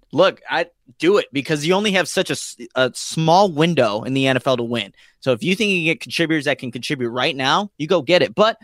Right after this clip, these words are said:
that can definitely be an option, because now the Bears are pretty limited on the back end with all the training they've done over the past couple of years now. So yes, I'm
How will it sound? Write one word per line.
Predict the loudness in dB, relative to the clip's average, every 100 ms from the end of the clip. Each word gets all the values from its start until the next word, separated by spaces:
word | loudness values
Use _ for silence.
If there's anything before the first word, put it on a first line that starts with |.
| _ _ -4
that | -4
can | -2
definitely | -2 -2 -6
be | -4
an | -4
option, | -4 -6
because | -8 -6
now | 0 0
the | 2
Bears | 2 2 2
are | 2 0
pretty | 0 -2
limited | -2 -2 -2 -4 -6 _ _
on | -8
the | -4
back | -2 -2 -4
end | -6
with | -4 -2
all | -2
the | -2
training | -4 -2 0
they've | 0 2
done | 2 2 -2
over | -8
the |
past | -6 -4 -4
couple | -6 -4 -4
of |
years | 0 0 0
now. | 0 -2 -2
So | -4 0 2 2 -4 _ _ _ _ -2
yes, | 0 0 -2
I'm | -2